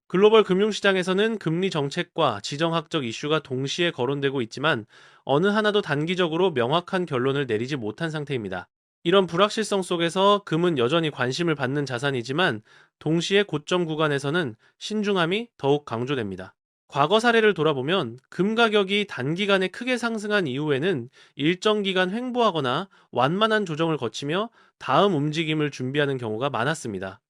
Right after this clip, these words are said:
이천십일 년과 이천이십 년의 고점 구간에서도 비슷한 흐름이 관찰됐습니다. 당시에도 가격 자체보다 시장 참여자들의 태도 변화가 먼저 나타났고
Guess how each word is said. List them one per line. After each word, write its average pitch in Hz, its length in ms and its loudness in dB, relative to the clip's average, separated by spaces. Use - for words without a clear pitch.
이천십일 170 680 -2
년과 135 400 2
이천이십 170 540 -4
년의 170 260 0
고점 180 400 -2
구간에서도 143 640 0
비슷한 180 420 -4
흐름이 165 220 -2
관찰됐습니다. 104 800 -6
당시에도 156 600 0
가격 180 320 -2
자체보다 139 680 -2
시장 214 340 0
참여자들의 208 580 -2
태도 233 260 -4
변화가 180 320 0
먼저 127 240 -2
나타났고 135 640 -2